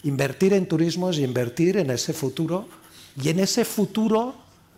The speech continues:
que es de verdad, y para mí es un honor ser el responsable de turismo en K P M G,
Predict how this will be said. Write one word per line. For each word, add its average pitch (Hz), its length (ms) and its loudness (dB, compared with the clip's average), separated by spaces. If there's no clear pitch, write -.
que 151 320 2
es 190 160 -2
de 147 100 4
verdad, 139 420 0
y - 20 -8
para 131 240 -2
mí 165 140 2
es 165 120 0
un 160 140 2
honor 151 400 2
ser 143 160 2
el 151 60 0
responsable 156 500 2
de 147 100 2
turismo 156 400 0
en 113 80 -6
K 135 160 -2
P 147 60 -4
M 151 180 0
G, 214 300 2